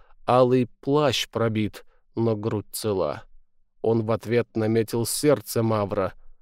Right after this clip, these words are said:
но доспех прочнейший помешал. Обозлобленный Мавр в плечо ударил и прорубил броню на месте том. Мал Олегович —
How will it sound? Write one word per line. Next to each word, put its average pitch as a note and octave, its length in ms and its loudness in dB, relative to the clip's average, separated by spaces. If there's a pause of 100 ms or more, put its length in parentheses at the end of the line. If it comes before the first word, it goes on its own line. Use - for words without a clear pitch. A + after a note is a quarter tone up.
(260)
но B2 220 2
доспех C#3 560 2
прочнейший C3+ 840 0
помешал. A2 800 -2 (960)
Обозлобленный G#2 920 -2
Мавр A2 520 -2 (200)
в - 180 -20
плечо A#2+ 440 2
ударил B2+ 600 4 (260)
и A#2 120 -2
прорубил C3 520 2
броню C#3 420 6
на C3 140 6
месте A#2+ 440 2
том. E2+ 380 -4 (840)
Мал A2 400 0
Олегович — G#2+ 720 -2